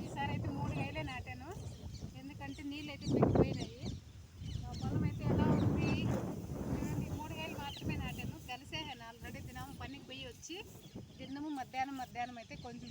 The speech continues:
కొంచెం కలిసాను. ఇంకా కొంచెం అయితే నిలిచిపోయింది. ఈరోజు ఎక్కడో బయట పని ఉండి పోయాను, అందుకే ఆ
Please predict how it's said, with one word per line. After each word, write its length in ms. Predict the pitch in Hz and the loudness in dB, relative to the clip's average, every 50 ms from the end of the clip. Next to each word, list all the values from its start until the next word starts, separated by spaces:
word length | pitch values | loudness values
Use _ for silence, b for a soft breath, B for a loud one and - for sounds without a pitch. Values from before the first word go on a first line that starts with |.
| - 247 | -8 -10
కొంచెం 240 | 233 233 - 247 226 196 | -10 -10 -10 -12 -12 -10
కలిసాను. 420 | 208 214 208 - 233 226 220 220 262 381 - - - - - - - - - - - - - 254 | -10 -10 -8 -6 -6 -6 -4 -4 -6 -8 -8 -10 -16 -20 -20 -20 -20 -20 -14 -12 -10 -8 -6 -4
ఇంకా 140 | 277 285 285 277 | -4 -4 -2 -2
కొంచెం 260 | 294 269 262 254 - 269 247 | -2 -2 -2 -2 -4 -4 -6
అయితే 140 | 247 - 294 277 | -4 -2 0 0
నిలిచిపోయింది. 640 | 269 247 247 - - - 294 285 269 247 240 294 370 440 381 - - - 254 | 0 0 -4 -6 -2 0 2 2 2 2 2 0 -2 -2 -4 -6 -8 -4 -2
ఈరోజు 280 | 254 247 262 269 226 247 233 | 0 2 2 2 2 0 0
ఎక్కడో 200 | 226 - 247 262 226 233 | 0 0 -4 -2 2 4
బయట 220 | 233 240 247 254 240 - | 4 4 4 2 -2 -4
పని 140 | 226 226 226 226 | -4 -4 -4 -4
ఉండి 140 | 233 226 214 220 | -4 -4 -4 -4
పోయాను, 400 | 220 220 220 226 220 220 240 320 381 - - - - - - - - - - - - | -4 -4 -4 -4 -6 -6 -6 -6 -6 -6 -8 -12 -14 -12 -12 -12 -12 -12 -14 -10 -8
అందుకే 220 | 247 240 240 - 262 | -8 -8 -2 0 0
ఆ 20 | 247 | 0